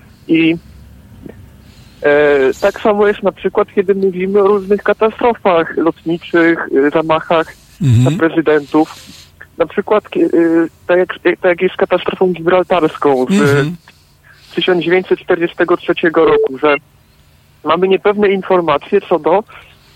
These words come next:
Speaker 1: e, niepewne informacje co do tego, co się wydarzyło, w tym sensie, kto to, kto to spowodował, bo, e, no, założenie, że to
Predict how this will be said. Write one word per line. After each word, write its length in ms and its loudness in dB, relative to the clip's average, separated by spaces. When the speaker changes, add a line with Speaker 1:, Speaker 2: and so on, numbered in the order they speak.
Speaker 1:
e, 100 0
niepewne 360 0
informacje 560 -2
co 80 0
do 280 0
tego, 240 0
co 120 -2
się 140 -2
wydarzyło, 680 0
w 160 -18
tym 140 0
sensie, 400 -2
kto 180 -2
to, 160 0
kto 200 -4
to 100 0
spowodował, 580 0
bo, 220 0
e, 40 4
no, 220 -2
założenie, 600 0
że 160 -4
to 440 -2